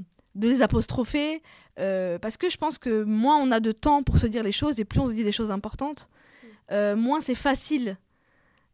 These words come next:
Speaker 1: euh, de se parler, et plus on réfléchit à comment se parler. Je pense que ça a induit beaucoup de choses dans le, dans, dans les rapports.
Speaker 2: Pour les plus jeunes, est-ce que tu peux expliquer c'était quoi le forfait Millennium ?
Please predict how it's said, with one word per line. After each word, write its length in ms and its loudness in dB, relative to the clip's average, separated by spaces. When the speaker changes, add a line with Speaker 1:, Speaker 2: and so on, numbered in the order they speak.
Speaker 1:
euh, 760 -2
de 160 -2
se 100 -4
parler, 540 0
et 120 -2
plus 180 -2
on 80 2
réfléchit 420 0
à 80 2
comment 240 -2
se 80 -6
parler. 240 -2
Je 60 -4
pense 160 -2
que 80 -16
ça 120 0
a 100 0
induit 360 0
beaucoup 280 -4
de 60 -10
choses 220 0
dans 140 0
le, 180 -2
dans, 200 -6
dans 120 -8
les 100 -2
rapports. 440 -8
Speaker 2:
Pour 140 2
les 100 4
plus 240 -2
jeunes, 220 0
est-ce 140 0
que 100 -2
tu 160 -8
peux 240 2
expliquer 520 -4
c'était 240 -12
quoi 140 -8
le 60 -10
forfait 320 -10
Millennium ? 460 -6